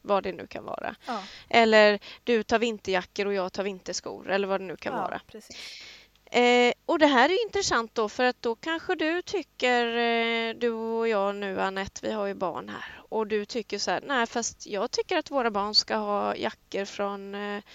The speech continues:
Speaker 1: eh, ja, vad ska vi ta? Svindyra jackor."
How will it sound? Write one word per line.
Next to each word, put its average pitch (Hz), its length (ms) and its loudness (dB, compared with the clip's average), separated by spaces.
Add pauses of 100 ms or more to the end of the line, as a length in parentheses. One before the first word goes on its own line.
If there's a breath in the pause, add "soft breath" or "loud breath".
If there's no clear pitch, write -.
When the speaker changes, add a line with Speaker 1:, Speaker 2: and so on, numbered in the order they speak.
(800 loud breath)
Speaker 1:
eh, 107 280 -6 (600 loud breath)
ja, - 180 -10
vad - 100 -14
ska - 140 -12
vi 170 60 -10
ta? 170 300 -14 (640)
Svindyra 254 600 2 (100)
jackor." - 340 -4